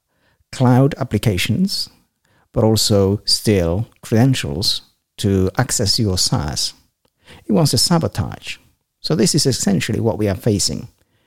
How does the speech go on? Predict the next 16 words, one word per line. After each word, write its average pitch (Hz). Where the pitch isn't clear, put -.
And 120
we 139
have 190
a 156
reality. 101
Let's -
talk -
about 78
it. -
There 147
is 240
a 151
shortage 147
of 110
security 110
analysts 143